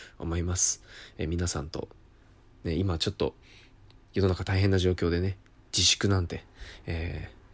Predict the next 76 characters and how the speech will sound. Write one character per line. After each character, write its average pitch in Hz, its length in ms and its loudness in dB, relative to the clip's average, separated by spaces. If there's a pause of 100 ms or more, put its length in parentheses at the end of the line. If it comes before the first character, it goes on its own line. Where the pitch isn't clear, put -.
(260)
そ - 140 -6
ん - 20 -2
な 90 80 0
状 90 140 2
況 92 140 2
に 87 80 2
な 101 80 2
っ 101 40 -6
て - 120 -4
い 85 40 2
ま 107 140 2
す - 80 2
け 107 100 4
れ 87 80 6
ど 78 80 -2
も、 76 200 -6 (800)
そ - 160 0
の、 98 260 2 (160)
そ - 120 -2
れ 101 60 4
を - 20 4
乗 98 100 6
り 113 60 8
越 104 120 6
え 95 40 6
た 90 80 0
先 - 260 0
で、 98 220 2 (420)
あ 87 140 -4
の 80 640 -6
ー、 - 40 -20 (400)
こ - 120 -6
れ 76 60 -2
を 80 40 -4
聞 78 160 -6
い - 20 -6
て 76 140 -6
く - 80 -10
だ 82 80 -6
さ 80 140 -8
っ - 20 -8
て - 160 -10
い 71 60 -8
る - 180 -12
皆 87 200 -6
さ 76 140 -6
ん 76 80 -12
に、 - 140 -14 (1400)
あ 80 120 -8
の、 76 120 -8 (560)
ラ 90 140 -2
イ 85 40 -2
ブ 82 60 -2
会 92 180 -2
場 - 120 -6
な 151 100 -6
ど 110 100 -8
で 95 160 -14 (380)
お - 80 -4
会 85 80 -2
い 80 40 -2
で 80 60 -2
き - 120 -8
る - 80 -4
こ 85 100 -12
と - 100 -12
を - 60 -16
楽 87 180 -2
し 78 120 -4
み 76 40 -8
に - 100 -8
し - 60 -8
て - 100 -10
い - 40 -10
ま - 120 -12
す。 - 220 -10